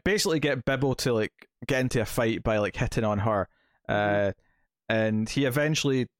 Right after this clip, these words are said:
Speaker 1: gets mad when he says something in the theater, uh, and throws him into a fountain. Uh, but then he reveals himself for what he is. Deadstream is actually, you know, he,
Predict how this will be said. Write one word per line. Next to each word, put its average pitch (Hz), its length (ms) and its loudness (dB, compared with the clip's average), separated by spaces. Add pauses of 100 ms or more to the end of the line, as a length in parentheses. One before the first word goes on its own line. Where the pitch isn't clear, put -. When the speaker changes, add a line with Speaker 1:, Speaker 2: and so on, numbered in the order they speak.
(320)
Speaker 1:
gets 127 220 0
mad 117 380 2
when 113 120 0
he 104 120 0
says 110 260 0
something 110 300 -2
in 104 80 0
the 101 60 -2
theater, 104 440 0 (400)
uh, 95 40 -4
and 104 420 0 (160)
throws 127 400 0
him 123 80 2
into 120 260 0
a 107 40 -2
fountain. 107 500 0 (400)
Uh, 104 180 0
but 120 100 0
then 143 140 2
he 139 100 2
reveals 127 360 0
himself 131 300 -2
for 131 60 0
what 127 120 2
he 123 40 2
is. 120 160 0
Deadstream 139 600 0
is 117 80 -2
actually, 120 360 0
you 135 60 0
know, 113 100 0
he, 104 80 0